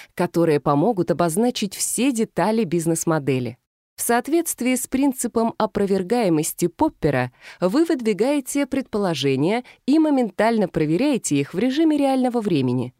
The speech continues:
Такой подход обязывает вашу команду без задержек генерировать новые знания, формировать общее восприятие предубеждений и совместно работать над их преодолением. Тестирование.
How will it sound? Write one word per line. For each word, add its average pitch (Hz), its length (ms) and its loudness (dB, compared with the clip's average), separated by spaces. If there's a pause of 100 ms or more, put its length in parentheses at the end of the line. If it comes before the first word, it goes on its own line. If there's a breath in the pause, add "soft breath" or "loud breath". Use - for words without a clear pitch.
(260)
Такой 180 340 2
подход 240 560 -2 (220 loud breath)
обязывает 247 580 0
вашу 240 320 -2
команду 233 640 2
без 208 220 0
задержек 202 640 0
генерировать 226 680 0
новые 185 320 0
знания, 214 560 0 (220 loud breath)
формировать 294 720 0
общее 262 380 -2
восприятие 247 720 0
предубеждений 175 960 0 (320 loud breath)
и 247 120 0
совместно 208 800 0
работать 220 720 0
над 233 320 0
их 160 200 0
преодолением. 131 840 0 (1120)
Тестирование. 151 1000 0